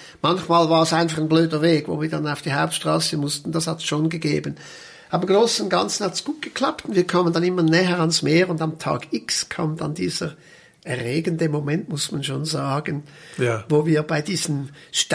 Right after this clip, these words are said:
Speaker 1: Steilfelsen, die es da gibt, bei, in einer Ortschaft, wo wir natürlich, äh, auf der Karte ausgelesen hatten, am Meer waren.
Speaker 2: Wow.
Speaker 1: Und da war ein Sand, es hat ja der Ebbe Flut.
Speaker 2: Ja.
Speaker 1: Und da war, ich weiß nicht mehr, es war eher Ebbe.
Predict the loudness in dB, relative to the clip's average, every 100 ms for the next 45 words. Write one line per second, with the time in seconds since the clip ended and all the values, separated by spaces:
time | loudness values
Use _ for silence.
0 | 4 4 4 6 6 6 4 0 -4 -8
1 | -20 -20 -20 2 4 6 4 2 4 4
2 | 2 -2 -8 -6 -2 -2 -2 -2 -2 -2
3 | -2 -2 2 2 2 0 -8 -10 -8 -4
4 | 0 0 0 -4 -6 -4 -4 -4 -4 -6
5 | -8 -4 -4 -2 -4 -2 -2 -2 0 2
6 | 2 2 -2 -2 -6 -20 _ _ _ -4
7 | -2 -2 -2 -2 -4 -6 -8 -12 -14 _
8 | -20 -20 -20 -16 -2 2 2 0 -4 -2
9 | 2 2 2 2 4 4 2 0 0 0
10 | 0 2 2 2 0 -2 2 2 2 0
11 | -6 -8 -20 -2 0 2 2 2 4 4
12 | 4 2 -2 -2 -2 -2 -2 -4 0 2
13 | 2 0 0 0 4 2 2 0 0 2
14 | 0